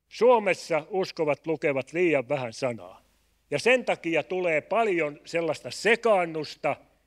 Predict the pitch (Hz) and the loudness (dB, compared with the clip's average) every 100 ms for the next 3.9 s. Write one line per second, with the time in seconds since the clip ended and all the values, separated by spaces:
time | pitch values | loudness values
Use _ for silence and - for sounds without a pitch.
0 | _ 147 143 185 175 151 160 151 139 - | _ -4 4 4 2 -4 0 0 0 -4
1 | 208 226 202 165 147 - 151 147 127 _ | -2 0 0 0 -6 -6 0 0 0 _
2 | _ - 180 170 151 147 185 160 147 131 | _ -4 -2 0 -2 2 2 0 -6 -8
3 | - 135 143 110 90 104 - - - | -4 2 2 2 -10 -20 -20 -20 -20